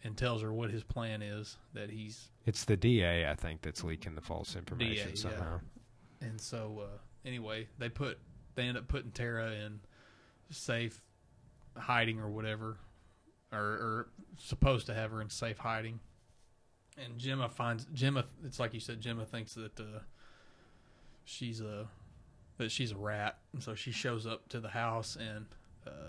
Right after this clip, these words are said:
Speaker 1: they get into a little scuffle, and Gemma kills Tara.
Speaker 2: Oh, man, dude, I was so mind blown when that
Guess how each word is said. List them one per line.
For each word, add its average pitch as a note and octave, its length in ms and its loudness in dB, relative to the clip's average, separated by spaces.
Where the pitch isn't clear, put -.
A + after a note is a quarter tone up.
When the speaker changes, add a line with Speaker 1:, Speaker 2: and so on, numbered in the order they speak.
Speaker 1:
they A2+ 140 0
get A2+ 120 2
into A2+ 200 -6
a - 40 -4
little G#2 180 -8
scuffle, G#2+ 560 -6
and G#2+ 120 -10
Gemma A2+ 420 0
kills G#2+ 320 -2
Tara. G#2 420 -2
Speaker 2:
Oh, - 260 -4
man, - 320 -14
dude, F2+ 200 2
I E2+ 120 4
was E2+ 120 2
so F2+ 300 0
mind E2 240 -8
blown E2 200 -6
when E2 160 -10
that F2+ 100 -8